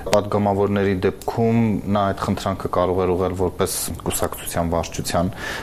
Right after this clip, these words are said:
ղեկավար, կուսակցության ղեկավար, ի վերջո այդ մարդիկ տվյալ քաղաքական թիմով են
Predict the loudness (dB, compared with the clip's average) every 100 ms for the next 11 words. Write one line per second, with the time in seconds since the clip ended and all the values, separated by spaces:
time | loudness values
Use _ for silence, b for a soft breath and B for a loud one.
0 | B 0 2 4 2 2 -2 -6 -8 -6
1 | -4 -2 -2 0 0 0 0 -2 -2 0
2 | -2 -2 -6 -2 -2 -2 -2 -2 -2 -6
3 | -2 0 0 0 -2